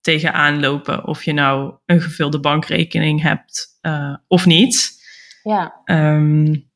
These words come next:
Speaker 2: Ja, maar dat is
Speaker 1: dan
Speaker 2: het. Kijk, to-, toen mijn, toen mijn hond overleed, toen Vince overleed, daar was ik echt kapot van. En ik heb twee maanden bijna niet gewerkt. En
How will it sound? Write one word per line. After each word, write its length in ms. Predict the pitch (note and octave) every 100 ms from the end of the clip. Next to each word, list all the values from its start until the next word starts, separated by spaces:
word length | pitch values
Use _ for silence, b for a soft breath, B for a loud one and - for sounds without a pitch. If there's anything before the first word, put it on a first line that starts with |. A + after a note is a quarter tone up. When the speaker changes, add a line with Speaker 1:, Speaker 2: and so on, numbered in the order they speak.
| _ _ _ _ _ _ _ _ B B
Speaker 2:
Ja, 100 | B3
maar 120 | C4
dat 160 | C4+ E3
is 120 | E3+
Speaker 1:
dan 100 | E3
Speaker 2:
het. 80 | G3+
Kijk, 300 | A#3 G#3 B2 E3+
to-, 240 | - -
toen 140 | B3+ A#3+
mijn, 140 | A#3+ - -
toen 120 | A3
mijn 140 | A3
hond 220 | G#3 B3+
overleed, 320 | E3 F#3 F#3 F#3+
toen 100 | G3+
Vince 300 | A#3+ B3 F3+
overleed, 640 | F3+ E3+ D3+ G#3+ - _ b b b b _ _ _
daar 220 | G#3 G#3+
was 140 | C#4
ik 60 | C#4
echt 140 | -
kapot 300 | - G#3+ A#3
van. 340 | - C3+ C#3 -
En 420 | - F#3 F3+ -
ik 140 | - G3
heb 220 | F#3+ F#3+ _ _
twee 240 | - A#3
maanden 220 | A3+ G3
bijna 260 | F3 F#3 A3+
niet 180 | F#3+ -
gewerkt. 680 | D#3+ F3 D3 G#3+ - - _ _ _ _
En 720 | F#3+ F3+ F3 F3 F3+ F3+ -